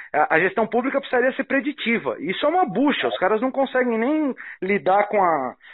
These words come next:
os caras não <laughs> conseguem lidar nem com a situação de ontem, quanto mais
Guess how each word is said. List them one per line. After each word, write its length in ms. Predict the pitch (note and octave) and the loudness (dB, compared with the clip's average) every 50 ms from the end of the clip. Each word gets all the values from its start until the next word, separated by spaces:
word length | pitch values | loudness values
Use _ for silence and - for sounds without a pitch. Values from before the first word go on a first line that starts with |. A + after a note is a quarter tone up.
| - | -20
os 60 | - - | -6 0
caras 200 | - F#3 F3+ G3+ | 2 2 4 4
não 180 | G3+ - - | 2 2 2
<laughs> 80 | - C#4+ | 2 2
conseguem 480 | B3 - - - A#3+ A#3+ - - B3 | 2 2 2 2 2 4 4 2 2
lidar 500 | G#3 - A3 F3+ D3+ E3+ - - G#3 - | 2 2 2 2 2 2 2 4 4 2
nem 180 | - A3 G#3+ B3+ | 2 2 0 0
com 160 | B3+ - - | 0 0 0
a 80 | D4 - | 0 0
situação 760 | - - - - C4 F3+ - - - - - A#3 F3+ F#3 G3 D#3+ - - - - - - - - D3+ D#3 D3+ | -2 -2 -2 0 2 2 2 0 -2 -2 0 2 2 0 -2 -6 -8 -6 -2 -2 -2 -2 0 0 0 0 2
de 100 | E3+ G3 | 2 2
ontem, 520 | G3+ A3 C4 D#4+ D#4+ - - F#3 D#3+ C#3 B2 - - - - - | 2 4 4 2 2 2 2 2 0 0 0 -2 -4 -4 -4 -2
quanto 360 | - E3+ G3 F#3+ - G#3 G3 | -2 -2 0 0 0 2 2
mais 280 | G3 G3+ A3+ B3+ B3+ | 4 4 4 4 2